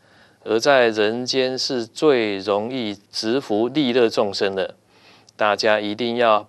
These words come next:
把握人生，好好修行。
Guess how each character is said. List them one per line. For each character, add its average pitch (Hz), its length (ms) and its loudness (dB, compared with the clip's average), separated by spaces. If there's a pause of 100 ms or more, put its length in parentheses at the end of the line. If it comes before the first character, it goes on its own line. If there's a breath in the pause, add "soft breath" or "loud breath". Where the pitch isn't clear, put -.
把 90 360 0
握 113 340 2
人 95 260 -4
生， 120 360 -2
好 98 260 0
好 - 180 -2
修 104 240 -8
行。 98 300 -8